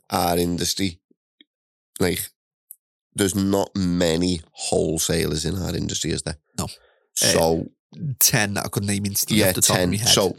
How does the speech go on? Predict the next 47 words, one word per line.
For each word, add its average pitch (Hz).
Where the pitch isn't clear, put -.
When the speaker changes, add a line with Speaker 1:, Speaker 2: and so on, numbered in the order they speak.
Speaker 1:
so -
it's 113
not 117
a 95
big 87
outf-, 78
it's -
not 104
big, 90
is 85
it? 87
It's 104
Speaker 2:
No. 95
Speaker 1:
not, -
but -
there's 90
ten. 80
Speaker 2:
It's -
a 175
cottage 143
Speaker 1:
So 113
Speaker 2:
industry. 101
Speaker 1:
I 110
half 135
blame 110
the 98
shops -
who 104
keep -
supporting 95
them 107
Speaker 2:
Yeah. 95
Speaker 1:
a -
little 101
bit. 95
Speaker 2:
Yeah. -
Speaker 1:
But 147
that 92
could 95
have 82
a 85
catastrophic 82
effect -
as 85
well, 85
though, 87
because 80